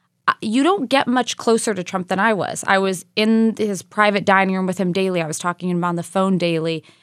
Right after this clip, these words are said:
Um, w-, the, every one of those women who spoke out knew him and saw him and came away with the same takeaway, which is he's just, he doesn't have the character to be a leader. And never before in history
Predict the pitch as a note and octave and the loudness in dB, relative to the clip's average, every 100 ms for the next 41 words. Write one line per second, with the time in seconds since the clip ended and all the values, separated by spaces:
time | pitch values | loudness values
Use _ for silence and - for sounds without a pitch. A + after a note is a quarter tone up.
0 | _ - F#3+ F3+ F3 D#3+ - F#3+ - F#3 | _ -2 2 2 0 -4 -8 -10 -8 -8
1 | - _ - A3+ B3 B3 G#3 G3 F3+ D3+ | -12 _ -8 -4 -2 -2 0 0 -2 -4
2 | F3+ F3+ F3 E3 - E3+ F3 E3 - - | -4 -2 -4 -4 -4 -4 -2 -4 -6 -4
3 | F3 F3 G3+ A3 A#3 G3 F3 - F3+ F3+ | -2 0 0 0 -2 0 0 2 2 0
4 | F3 E3+ F3+ F3 F3 E3+ F3 E3+ E3+ E3+ | -4 -6 -4 -2 0 0 0 -2 -6 -8
5 | - F3 E3+ D#3+ _ _ _ - G3 F3+ | -6 -4 -4 -6 _ _ _ -8 -4 0
6 | G3 E3+ E3 D#3+ - F3 - E3+ F#3 F3 | 0 0 0 -2 -4 -4 -4 -4 -4 -8
7 | - _ F#3+ E3+ F3+ F3 E3 E3 E3+ - | -10 _ -6 -2 0 -2 -6 -8 -10 -8
8 | E3+ D3+ - - - - E3+ E3 D#3+ E3 | -8 -8 -12 -14 -14 -14 -12 -10 -6 -6
9 | - - _ _ _ _ - G3+ G3+ F3+ | -8 -12 _ _ _ _ -4 0 0 4
10 | G3+ G#3+ B3 E4 D4+ - A#3 G3+ E3+ G3 | 6 6 4 2 0 0 0 0 -2 -4
11 | F#3 - E3+ D#3 D3+ | -6 -6 -4 -4 -6